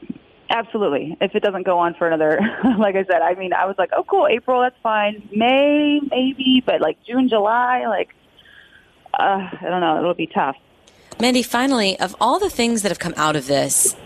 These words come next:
Speaker 2: you know, how do you think life will permanently change for you?
Speaker 1: I think people are going to take things like this more serious. This is, like, the first time, I think, ever that we've ever had the government tell us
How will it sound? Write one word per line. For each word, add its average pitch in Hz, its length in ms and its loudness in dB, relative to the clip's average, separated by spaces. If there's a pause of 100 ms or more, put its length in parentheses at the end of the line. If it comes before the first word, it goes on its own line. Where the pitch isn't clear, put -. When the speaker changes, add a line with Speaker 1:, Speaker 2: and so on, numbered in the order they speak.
Speaker 2:
you 185 120 -2
know, 185 80 2
how 277 280 0
do 453 80 -2
you 466 100 -4
think 233 240 -4
life 160 400 -4
will 151 120 -4 (140)
permanently 170 960 -4 (460)
change - 760 -2
for - 120 -4
you? 131 380 -8 (1200)
Speaker 1:
I 320 140 0
think 539 260 -2
people 320 320 0
are 285 120 2
going 240 360 -2
to 240 100 -8
take - 680 -2
things 214 260 -2
like 190 220 -2
this 190 160 -2
more 190 260 -2
serious. 247 540 4 (460)
This 233 140 -2
is, 220 100 -6
like, 202 160 -2
the 196 80 -2
first 202 320 -2
time, 185 240 0
I 180 40 -4
think, - 220 -4
ever 196 380 0
that - 180 -2
we've 165 140 -8
ever 165 240 0
had 165 280 0 (300)
the 165 100 -6
government 170 320 -2
tell 165 120 0
us 151 100 0